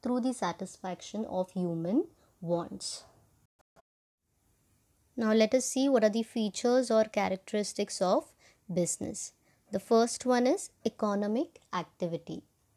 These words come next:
So when we are doing any activity, it will be considered as a business only if it is an economic activity. That is, if we are doing it with the purpose of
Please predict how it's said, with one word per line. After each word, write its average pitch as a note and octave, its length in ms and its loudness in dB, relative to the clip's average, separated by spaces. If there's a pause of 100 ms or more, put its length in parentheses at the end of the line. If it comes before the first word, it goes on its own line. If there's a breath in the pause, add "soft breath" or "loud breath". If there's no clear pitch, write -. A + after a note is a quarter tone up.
(1120 soft breath)
So B3 260 2
when A3+ 160 2
we A#3 80 4
are A#3+ 60 2
doing A#3 300 2
any A#3 300 0
activity, G#3 840 -2 (260 loud breath)
it - 180 0
will A3+ 100 4
be A3+ 120 0
considered A3+ 720 0
as G#3+ 160 -2
a A#3 80 2
business G#3+ 540 -2
only A3 360 -2
if B3 80 -6 (100)
it G3 120 -4
is G#3 100 0
an A3+ 180 -2
economic G3 640 -4
activity. F3 580 -4
That F3 220 -4
is, D4 200 0
if - 180 -8
we A3 80 6
are G3+ 80 8
doing G3+ 440 0
it C#4 260 2
with G3 180 2
the - 80 -2
purpose G3 540 0
of - 180 -4